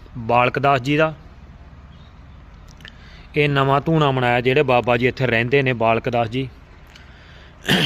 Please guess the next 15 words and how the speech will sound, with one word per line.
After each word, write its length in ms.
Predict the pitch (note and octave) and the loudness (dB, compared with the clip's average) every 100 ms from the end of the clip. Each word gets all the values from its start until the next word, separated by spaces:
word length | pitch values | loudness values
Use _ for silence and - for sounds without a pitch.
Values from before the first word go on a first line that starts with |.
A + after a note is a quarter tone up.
| - - | -4 -6
ਉਹਨਾਂ 280 | D3 C3+ D3 | -2 0 0
ਨੇ 80 | D3+ | 0
ਬਣਾਇਆ 340 | C3+ A#2+ A#2 B2+ | 0 0 0 0
ਖੁੱਲ੍ਹਾ 360 | - A#2+ C#3+ | -4 -2 -2
ਧੂਣਾ, 420 | C#3+ D3 B2+ C#3 B2+ - - - - - - - - - - - - | 0 -2 -2 -4 -6 -18 -20 -20 -20 -20 -20 -18 -18 -16 -20 -20 -12
ਜਗ੍ਹਾ 340 | B2 B2+ B2+ D3 | -2 0 2 2
ਬੈਠਣ 380 | B2+ B2 C3+ | 0 -2 -2
ਨੂੰ 120 | D3 D3 | -2 -2
ਸੰਗਤਾਂ 440 | C3 A#2 A#2+ C3+ | -2 -4 -2 -2
ਦੇ 160 | C3+ D3+ B2+ - - - - - - - | -2 -4 -6 -20 -20 -20 -20 -20 -20 -6
ਤੇ 160 | C#3 B2+ | 0 0
ਪੈਣ 400 | - B2+ A#2+ B2 | 0 0 0 0
ਨੂੰ, 180 | B2+ B2+ | -2 -2
ਰਹਿਣ 280 | A2+ C3 D3+ | 0 0 0
ਨੂੰ। 220 | C#3 C3 | -4 -8